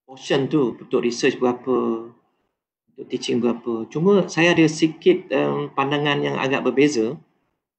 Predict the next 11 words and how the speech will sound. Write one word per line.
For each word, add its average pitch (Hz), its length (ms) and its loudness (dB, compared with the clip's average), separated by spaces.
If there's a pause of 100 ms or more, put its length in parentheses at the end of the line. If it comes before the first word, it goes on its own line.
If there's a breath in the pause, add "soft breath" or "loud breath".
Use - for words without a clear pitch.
(1200)
Pada 160 160 -16
saya, 208 560 4 (1800)
apabila 170 720 0 (960)
seseorang 160 560 -2
itu 139 320 -8 (400)
decided 185 560 -6
to 160 80 -8
become 156 640 -8
a 135 80 -6
lecturer, 117 480 -10 (1700)
ya, 131 120 -20